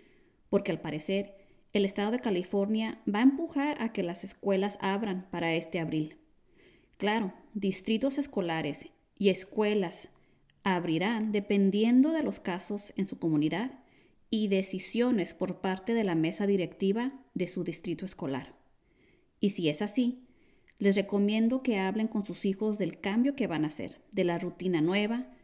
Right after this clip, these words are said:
de cómo seguir los guías de seguridad para mantenernos saludable, practicar con las mascarillas.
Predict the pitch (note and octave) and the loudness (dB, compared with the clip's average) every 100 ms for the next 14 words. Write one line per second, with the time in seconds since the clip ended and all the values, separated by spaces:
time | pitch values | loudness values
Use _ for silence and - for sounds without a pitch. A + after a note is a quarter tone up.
0 | _ - G3 - E3 D#3+ F#3+ E3+ D#3 E3+ | _ -4 -4 0 0 0 0 0 0 0
1 | F3 - F3 F#3+ G3+ G3+ F#3+ E3+ D3+ D#3 | -4 -6 -4 -2 -2 -4 -6 -4 -2 -2
2 | E3 A3 - - _ _ _ F3 D#3 D3+ | -2 -4 -8 -20 _ _ _ -2 0 0
3 | D3 D#3 D#3 D3+ E3 E3 - A#2 E3 F#3 | 0 0 0 2 -2 -2 -6 -2 0 0
4 | A3+ B3+ - - - _ _ _ _ _ | -2 -4 -14 -20 -20 _ _ _ _ _
5 | _ _ - F3 F3 D#3 E3+ E3 - G3+ | _ _ -4 -2 -6 -2 -2 -2 -2 -2
6 | F#3 D3 C3 - D#3 F#3 G3+ G#3+ - | -2 -4 -6 -6 -6 -2 -4 -4 -12